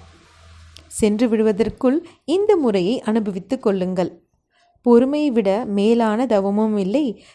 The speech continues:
திருப்தியை விட மேலான இன்பமும் இல்லை, இரக்கத்தை விட உயர்ந்த அறமும் இல்லை, மன்னித்தலை விட ஆற்றல் மிக்க ஆயுதமும் இல்லை. தோல்விகள் சூழ்ந்தாலும் இருளை விளக்கும் கதிரவன் போல அதனை நீக்கி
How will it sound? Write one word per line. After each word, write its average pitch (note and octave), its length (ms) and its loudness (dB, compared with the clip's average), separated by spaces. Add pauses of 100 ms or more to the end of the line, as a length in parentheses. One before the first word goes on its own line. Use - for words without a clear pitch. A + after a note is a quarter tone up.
(120)
திருப்தியை F#4+ 480 4
விட A3 400 2
மேலான G3 600 -2
இன்பமும் A#3 480 2
இல்லை, F3 280 -2 (420)
இரக்கத்தை B3+ 520 0
விட G#3+ 340 0
உயர்ந்த A#3 500 0
அறமும் G#3 460 0
இல்லை, A#3+ 400 0 (280)
மன்னித்தலை C#4+ 640 2
விட G3 340 0
ஆற்றல் G#3 420 -2
மிக்க G3 420 -4
ஆயுதமும் F#3+ 540 0
இல்லை. G3+ 300 -2 (960)
தோல்விகள் C#4+ 580 4 (100)
சூழ்ந்தாலும் A3 600 0 (280)
இருளை F4 440 4
விளக்கும் A#3+ 520 -2
கதிரவன் A#3+ 560 0
போல A3 420 0 (260)
அதனை G3+ 380 0
நீக்கி B3 680 -4